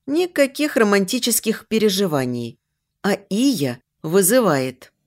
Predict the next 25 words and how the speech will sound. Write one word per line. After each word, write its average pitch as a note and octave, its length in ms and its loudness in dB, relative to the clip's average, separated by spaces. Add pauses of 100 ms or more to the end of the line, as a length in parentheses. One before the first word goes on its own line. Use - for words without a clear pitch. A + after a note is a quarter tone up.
(120)
И A#3+ 80 -2
ещё C4 440 2
как A3 560 -2
вызывает. F#3 840 2 (600)
Одета C4+ 500 2
Ия B2+ 520 -2 (220)
была B3+ 280 4
совершенно B3 800 2
неподходящим A3+ 960 0
для A3 140 4
школы G#3 380 4
образом. A#2+ 680 0 (520)
На C4+ 120 2
ней D#4+ 200 4
было A3 260 6
надето B3+ 480 2
довольно A#3+ 480 4
пышное F#3+ 480 2
платье D4 440 0
со A#3 180 2
всякими C#4 480 2
рюшечками, B2+ 840 -2 (280)
очень D#4 400 0
тёмного B3+ 460 4
оттенка, C3+ 640 -2